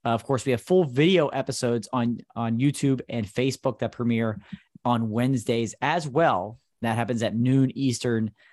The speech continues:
nine A M Pacific, and available on demand anytime you want to watch those. We mentioned Brunch Court. You guys know how epic Brunch Court is. I can only imagine what it's like listening to Brunch Court and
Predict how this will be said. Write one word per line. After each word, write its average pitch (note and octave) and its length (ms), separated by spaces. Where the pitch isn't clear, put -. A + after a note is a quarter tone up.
nine B2 380
A B2 160
M A#2+ 140
Pacific, A2+ 440
and A#2 60
available G#2+ 340
on B2 200
demand G#2+ 460
anytime A2+ 440
you A2 80
want A2 120
to G#2 40
watch G#2 380
those. G#2 420
We F2+ 80
mentioned G#2 320
Brunch G#2+ 200
Court. A#2+ 200
You D#3+ 100
guys C#3+ 260
know A#2+ 100
how G#2+ 260
epic A#2 300
Brunch G#2 280
Court - 280
is. A2 320
I C#3+ 80
can F3 160
only A#3 240
imagine C#3+ 580
what B2+ 140
it's - 160
like B2+ 200
listening B2+ 580
to A#2+ 80
Brunch B2+ 280
Court B2+ 300
and A#2+ 100